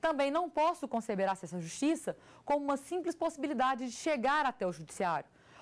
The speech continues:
porque chegar ao judiciário não significa que a parte vai ter o seu direito tutelado e nem que ela vai ter a oportunidade de discutir o seu direito que ela pretende receber a tutela. Então,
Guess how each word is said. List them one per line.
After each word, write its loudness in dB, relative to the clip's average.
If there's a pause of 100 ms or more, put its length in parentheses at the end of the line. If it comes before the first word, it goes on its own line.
porque 0
chegar 2
ao 2
judiciário 0 (260)
não 2
significa 0
que -2
a 0
parte -2
vai 2
ter -2
o -8
seu -2
direito 0
tutelado 2 (360)
e 0
nem 2
que -2
ela 4
vai 2
ter 0
a 2
oportunidade 0
de -8
discutir 2
o 2
seu -2
direito 0 (300)
que 0
ela 4
pretende 0
receber 0 (280)
a -2
tutela. 2 (680)
Então, 2